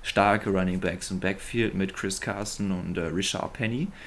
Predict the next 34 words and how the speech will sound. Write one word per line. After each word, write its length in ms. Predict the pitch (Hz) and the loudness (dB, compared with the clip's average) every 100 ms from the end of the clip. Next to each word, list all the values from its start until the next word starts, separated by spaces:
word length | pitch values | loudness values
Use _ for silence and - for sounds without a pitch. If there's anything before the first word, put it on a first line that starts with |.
| - - - | -16 -6 0
die 80 | |
sich 180 | 110 135 | 2 2
ja 140 | 131 117 | 2 2
aber 180 | 120 | 2
nun 200 | 113 107 | 2 2
beide 340 | 101 101 139 151 | 6 8 8 4
in 60 | |
der 80 | 120 | 2
letzten 260 | 123 120 123 | -2 -2 -2
Saison 240 | 120 127 | 0 0
verletzt 420 | 127 127 160 - | 0 0 0 -2
haben. 300 | 95 - - | -6 -6 -8
Vielleicht 500 | - - 117 131 - | -4 2 2 2 -4
diese, 420 | 113 107 113 110 101 | -4 -2 2 2 2
diese, 300 | 101 101 107 | 0 0 2
ähm, 540 | 107 98 95 110 101 - - - - - | 2 2 2 0 -4 -8 -14 -16 -16 -6
ja, 200 | - 85 - | -2 -2 0
der 80 | 92 | 2
neue 200 | 113 110 | 2 2
Running 260 | 110 113 101 | 2 2 2
Back 180 | 98 | 2
jetzt 180 | 104 - | 0 -2
vielleicht 320 | - 98 - | 0 0 0
ein 60 | 95 | 0
Indiz 460 | 98 98 113 123 - | 0 2 0 -2 -2
dafür, 280 | 110 - | -2 -2
dass 200 | 107 101 | -2 -2
beide 460 | - 80 92 135 147 | -4 -2 0 2 2
noch 260 | 127 110 117 | 0 -2 -2
nicht 240 | 113 - | -2 0
hundertprozentig 760 | 110 123 - 131 117 107 107 | 0 0 -2 -2 -2 -2 -4
fit 200 | - 117 113 | -2 -2 -2
sind, 380 | 101 110 160 185 | -2 0 0 -2
beziehungsweise 840 | 95 - 104 104 - 95 98 104 | -4 -2 -2 -2 0 0 2 -2